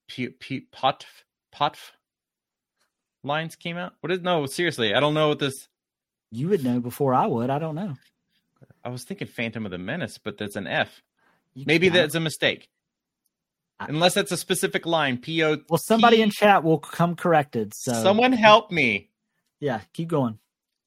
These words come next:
Speaker 1: I'm just gonna say Phantom of the Menace line came out in the nineties. I was
Speaker 2: Oh.
Speaker 1: already at, oh, you're right. It would have been
Speaker 2: Yeah.
Speaker 1: late nineties or
Speaker 2: Yeah, yeah.
Speaker 1: mid-nineties. I was already
Speaker 2: Oh,
Speaker 1: at an
Speaker 2: oh,
Speaker 1: age.
Speaker 2: this person says Power of the Force.
Speaker 1: Oh!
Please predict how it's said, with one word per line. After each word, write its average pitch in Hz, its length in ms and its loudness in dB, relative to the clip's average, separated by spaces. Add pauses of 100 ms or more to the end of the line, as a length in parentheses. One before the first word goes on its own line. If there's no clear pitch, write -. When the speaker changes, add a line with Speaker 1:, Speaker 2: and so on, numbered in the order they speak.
Speaker 1:
I'm 151 180 2
just 190 160 -8
gonna 147 140 -4
say 113 540 -4 (100)
Phantom 120 440 -4
of 101 60 -6
the 95 60 -6
Menace 95 480 -8
line 92 260 -6
came 104 220 -8
out 101 120 -4
in 78 60 -10
the 101 60 -8
nineties. 104 420 -2
I 110 80 -4
was 104 140 -2
Speaker 2:
Oh. - 40 0
Speaker 1:
already 180 540 4
at, 151 160 -4
oh, 127 300 -6 (800)
you're 208 100 -12
right. 220 200 -8
It 427 80 -20 (280)
would 147 100 -10
have 151 60 -12
been 160 100 -4
Speaker 2:
Yeah. - 60 -2
Speaker 1:
late 139 180 -6
nineties 151 360 -8
or 120 220 -4
Speaker 2:
Yeah, - 80 -12
yeah. 165 120 0
Speaker 1:
mid-nineties. 143 240 -2 (340)
I 156 80 4
was 165 120 2
already 202 240 8
Speaker 2:
Oh, 180 40 4
Speaker 1:
at 170 60 0
an 160 80 -2
Speaker 2:
oh, 196 140 6
Speaker 1:
age. - 60 4
Speaker 2:
this 240 160 2
person 247 260 -2
says 185 240 -2
Power 190 260 0
of 175 80 -2
the 147 80 -4
Force. - 560 -6 (180)
Speaker 1:
Oh! 302 580 8